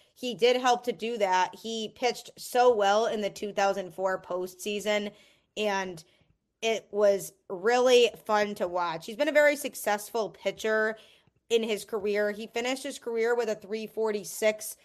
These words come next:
E R A and a record of two sixteen and one forty-six over five hundred sixty-nine games played. He also recorded twenty-two saves because he did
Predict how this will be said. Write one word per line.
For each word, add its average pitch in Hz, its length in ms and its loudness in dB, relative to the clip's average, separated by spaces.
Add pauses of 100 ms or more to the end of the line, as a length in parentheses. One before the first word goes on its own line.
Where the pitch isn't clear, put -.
(180)
E 233 160 -2
R 202 280 4
A 202 260 4
and 214 100 -2
a 202 60 -2
record 196 400 -2
of 196 160 -2
two 208 240 -10
sixteen 202 640 -8
and 190 240 -8
one 185 260 -8
forty-six 254 800 -2
over 220 260 0
five 202 320 0
hundred 208 320 -6
sixty-nine 190 1000 -6
games 180 440 -10 (140)
played. 160 500 -12 (460)
He 247 160 2
also 269 220 4
recorded 320 340 -2
twenty-two 262 480 -4
saves 214 460 0
because 208 460 -6 (720)
he 226 480 -2 (360)
did 226 460 0